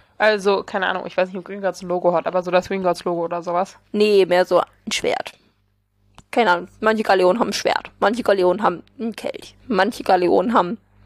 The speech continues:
Speaker 2: was auch immer.
Speaker 1: Es könnte auch sein, es ist ja auch nur die britische Währung, Gla-, Galeon, dass das auch alle Galeonen das gleiche drauf haben.
Speaker 2: Ja, das st-, kann schon sein.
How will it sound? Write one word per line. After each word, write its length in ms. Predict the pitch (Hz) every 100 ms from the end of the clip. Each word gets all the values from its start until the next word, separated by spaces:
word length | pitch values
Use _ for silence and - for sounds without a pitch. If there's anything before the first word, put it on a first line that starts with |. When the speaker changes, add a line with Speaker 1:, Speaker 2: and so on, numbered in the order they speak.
| - - -
Speaker 2:
was 120 | 214
auch 120 | 175
immer. 200 | - - - _ _ _ _
Speaker 1:
Es 140 | - -
könnte 200 | 247 247
auch 60 |
sein, 140 | 226 226
es 80 | 208
ist 60 |
ja 80 | 220
auch 40 | 196
nur 180 | 208 214
die 80 |
britische 560 | 202 208 - - 185 175 _ _ _ _ _ -
Währung, 400 | 180 170 175 208 _
Gla-, 180 | - 175
Galeon, 460 | - 170 165 175 190 - - _ -
dass 180 | 185 -
das 200 | 185 -
auch 260 | 185 - - _
alle 240 | - 208 185
Galeonen 360 | 180 170 175
das 140 | 170 -
gleiche 240 | 175 170
drauf 240 | - 180 -
haben. 180 | - - _ _ _ _ _ _
Speaker 2:
Ja, 200 | 254 196
das 180 | 175 -
st-, 260 | - - -
kann 160 | 180
schon 180 | - 180
sein. 220 | - -